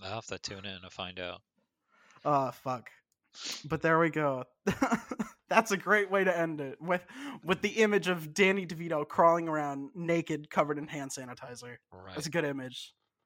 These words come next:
Speaker 2: Uh, <laughs> with that, we wanna thank Justin Connor, our supporter tier patron. Thank you for enabling this awful, awful experience. Uh, <laughs> if you want a cool shout out like that,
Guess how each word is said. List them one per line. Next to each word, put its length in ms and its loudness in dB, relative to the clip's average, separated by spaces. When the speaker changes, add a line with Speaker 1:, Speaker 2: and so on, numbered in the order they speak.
Speaker 2:
Uh, 300 -2
<laughs> 680 -10
with 280 0
that, 400 4
we 120 0
wanna 240 2
thank 300 0
Justin 420 -2
Connor, 320 -4
our 160 -4
supporter 440 -2
tier 220 -4
patron. 580 -6
Thank 220 -10
you 80 -12
for 380 -10
enabling 720 0
this 300 -4
awful, 460 0
awful 380 2
experience. 800 -10
Uh, 320 2
<laughs> 160 -14
if 320 0
you 180 -4
want 180 6
a 60 4
cool 320 2
shout 340 8
out 140 6
like 220 -2
that, 340 6